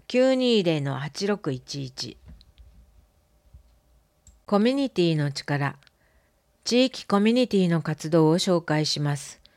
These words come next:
筑紫野市では、共助社会づくりに向けて、地域コミュニティによるまちづくりを推進しています。今回は筑紫南コミュニティ運営協議会開催の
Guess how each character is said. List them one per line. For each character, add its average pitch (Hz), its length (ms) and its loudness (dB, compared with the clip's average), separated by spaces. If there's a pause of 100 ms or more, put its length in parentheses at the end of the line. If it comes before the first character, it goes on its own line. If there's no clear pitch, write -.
(560)
筑 - 240 0
紫 254 180 4
野 262 160 2
市 208 120 -6
で 170 140 2
は、 135 240 0 (640)
共 254 260 8
助 254 140 4
社 247 160 0
会 254 220 6
づ 233 100 -2
く 233 140 4
り 180 100 2
に 151 100 0
向 143 120 -4
け 139 120 -4
て、 - 280 -8 (440)
地 233 220 6
域 233 200 -2
コ - 180 0
ミ 233 140 4
ュ - 20 0
ニ 262 140 2
テ 196 120 0
ィ 185 80 2
に 170 160 2
よ 156 140 2
る 143 160 0
ま 139 160 -2
ち 220 140 -4
づ 220 140 -4
く 226 140 2
り 247 120 4
を 269 40 6
推 185 260 0
進 139 280 -4
し - 100 -6
て 143 120 -6
い 143 100 -2
ま 143 180 -2
す。 - 240 -16 (720)
今 254 260 4
回 170 220 2
は 139 260 0
筑 - 220 -2
紫 190 180 2
南 220 340 2
コ 233 140 -2
ミ 233 120 0
ュ - 20 2
ニ 240 140 2
テ 214 120 -2
ィ 185 220 4
運 202 200 6
営 240 200 4
協 233 220 4
議 226 160 0
会 160 220 2
開 160 260 0
催 180 260 0
の 160 220 -2